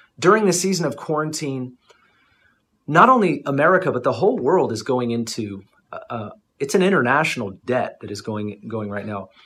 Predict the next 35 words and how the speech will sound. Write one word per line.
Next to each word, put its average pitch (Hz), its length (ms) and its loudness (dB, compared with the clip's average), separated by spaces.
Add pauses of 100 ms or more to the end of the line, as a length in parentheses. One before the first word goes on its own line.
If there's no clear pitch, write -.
(300)
But 147 100 4
I 190 100 8
continue 208 420 0
to 135 80 -4
hear 143 240 -2
out 123 80 4
of 117 80 -4
Christians' 110 420 -6
mouths, 117 400 -2
like, 113 160 -2
"Our 151 140 6
children 139 460 0
are 113 80 -4
gonna 110 200 -4
pay 120 220 -6
for 117 160 -10
this." - 400 -12 (1800)
Okay, 143 480 -2 (500)
um, 113 440 -2 (540)
that 180 160 2
sounds 180 300 2
like 147 120 -2
a 117 40 0
very 135 300 0
fearful 131 480 -6
statement 117 540 -6
to 104 120 -10
me. 104 280 -16 (880)
"Our 139 140 4
children 135 380 0
are 113 100 -2
gonna 107 160 -6
pay 110 200 -6
for - 160 -12
this." - 400 -10